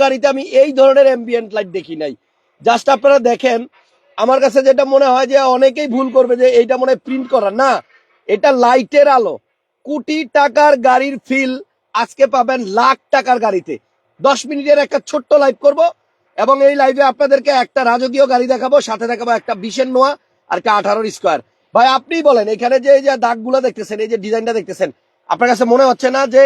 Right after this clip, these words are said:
এটা এখানে প্রিন্ট করা? আসলে না। আমি যদি গাড়ির স্টার্টটা বন্ধ করি, তাহলে দেখবেন এই আলোটা চলে গেছে। এটা কিন্তু আপনার অ্যাম্বিয়েন্ট লাইট। এই দেখেন, গেল? দেখেন,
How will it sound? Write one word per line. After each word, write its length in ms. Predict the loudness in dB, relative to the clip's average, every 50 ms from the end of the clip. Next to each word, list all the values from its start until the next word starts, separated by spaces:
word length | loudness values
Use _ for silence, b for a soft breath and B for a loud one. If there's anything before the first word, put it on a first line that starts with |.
| 6 4
এটা 160 | 2 0 0 0 0 0
এখানে 180 | -2 -6 -8 -8 -8
প্রিন্ট 200 | -8 -8 -8 -8 -6 -4
করা? 160 | 0 0 0 0 -2 _ _ _ _ _ _ _ -6 -6
আসলে 220 | -4 -2 -2 -2 -2 -4
না। 40 | -6 -10 -12 _ _ _ _ -8
আমি 100 | -6 -4 -2
যদি 100 | -4 -2 0 0
গাড়ির 240 | 0 0 -2 -4 -8 -6
স্টার্টটা 320 | -4 -4 -2 -2 -2 0 0 0
বন্ধ 140 | 0 2 2 2 2
করি, 140 | 0 -2 -2 -6 _ _ _ _ _
তাহলে 180 | 2 2 2 2 2
দেখবেন 180 | 0 -4 -2 0
এই 60 | 0 2
আলোটা 200 | 2 2 0 -2 -4 -6
চলে 140 | -6 -6 -6 -8
গেছে। 180 | -10 -12 -14 -18 -18 _ _ _ _ _ _ _ _ _ _ _ _ _ -4 -2
এটা 120 | 0 0 0
কিন্তু 140 | -2 0 0 0 0
আপনার 260 | 2 2 2 2 2 0 -4 _ _ _ 0
অ্যাম্বিয়েন্ট 380 | 0 0 0 0 0 0 0 0
লাইট। 140 | 0 0 2 4 4
এই 60 | 4 4 2
দেখেন, 160 | 0 -4 -6 -10 _ _ _ -8 -4
গেল? 120 | 2 2 4 2 2 -2 _ _ _ _ _ _ _ _ _ _ _ -4
দেখেন, 200 | -2 -2 -4